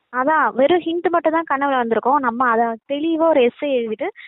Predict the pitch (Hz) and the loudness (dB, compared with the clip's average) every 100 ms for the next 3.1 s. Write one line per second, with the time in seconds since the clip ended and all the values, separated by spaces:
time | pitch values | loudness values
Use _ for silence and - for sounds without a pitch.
0 | - - 403 359 285 349 339 320 277 370 | -16 -4 -2 0 -2 -4 -4 -4 -2 -2
1 | 320 - - 262 320 339 311 349 403 302 | -4 -10 -4 0 2 0 -4 -2 0 0
2 | 320 320 311 294 311 294 285 311 240 185 | 0 -2 -4 -6 -4 -4 -4 -4 -4 -6